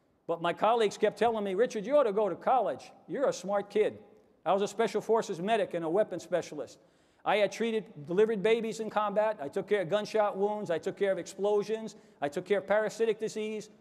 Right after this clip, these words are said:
all before I was twenty years old in combat. So the experience and the responsibility was extraordinary. But I knew I couldn't go to college, and it was embarrassing because I didn't have a diploma. I didn't, I didn't have a transcript. I didn't take S A Ts.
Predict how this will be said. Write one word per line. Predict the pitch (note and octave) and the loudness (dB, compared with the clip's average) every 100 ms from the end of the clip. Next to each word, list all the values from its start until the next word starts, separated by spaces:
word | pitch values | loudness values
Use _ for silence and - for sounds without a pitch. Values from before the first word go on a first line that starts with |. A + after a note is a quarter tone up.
| _ _ _ | _ _ _
all | F#3+ A3+ | 2 2
before | G#3 - G#3+ G#3 | 0 -2 0 2
I | G3 | 0
was | F#3 | -2
twenty | - G3+ F#3 | -4 -4 -4
years | F3+ E3+ C#3+ | -6 -6 -6
old | C#3 A2 - _ _ | -6 -8 -18 _ _
in | C3+ C#3+ | -16 -4
combat. | D#3 C3+ A#2+ G#2+ _ _ _ _ _ _ _ | -4 -4 -8 -12 _ _ _ _ _ _ _
So | - F#3+ | -2 0
the | |
experience | F3+ - A#3 A#3 A#3 A3+ - | 0 0 2 2 0 -6 -8
and | F3+ F3 | -8 -4
the | F3 | -4
responsibility | E3 D#3+ A3 A#3 G#3+ F#3+ A#3 G#3 F#3 F3+ F3+ - - D#3+ | -2 -2 0 0 0 4 4 4 2 0 -4 -16 -6 -4
was | D3+ | -4
extraordinary. | - F#3+ G3 E3 D3+ B2+ G#2 - _ _ _ _ _ _ | -4 2 2 2 -4 -6 -12 -20 _ _ _ _ _ _
But | G3+ A#3 | 0 2
I | A3+ | 2
knew | B3 E4 | 6 6
I | C#4+ | 6
couldn't | D4 C4+ | 4 4
go | C4+ C4 | 6 4
to | |
college, | - C4 D4+ C4 | 4 4 6 4
and | A#3+ | 2
it | A#3+ | 2
was | A#3 | 2
embarrassing | A#3 G#3+ F#3+ C#4+ - C4 A3 | 2 4 4 4 2 -2 -2
because | G3 - D#4+ D4+ C4+ D4 - - - - _ _ _ _ - | -4 2 4 6 6 2 -4 -18 -20 -20 _ _ _ _ -8
I | G#3+ | -6
didn't | B3+ | 0
have | B3 B3 | 0 2
a | |
diploma. | A3+ G#3+ C4 F4+ G#3 | -2 -2 -2 0 0
I | E3 | 0
didn't, | G3 | 0
I | G3+ A#3+ | 0 0
didn't | C#4+ A#3+ | -2 -6
have | G3 B3+ B3+ A#3 G#3+ | -2 0 0 0 -2
a | A3+ | -2
transcript. | - D4 D4 A#3 F3 | 0 -2 -2 -4 0
I | G3 | 2
didn't | A3 B3 A3 | 0 -2 0
take | A#3+ C4 | 2 2
S | B3 B3 | 2 2
A | A#3+ | 2
Ts. | C4+ D4 E3 - | 0 -4 -4 -8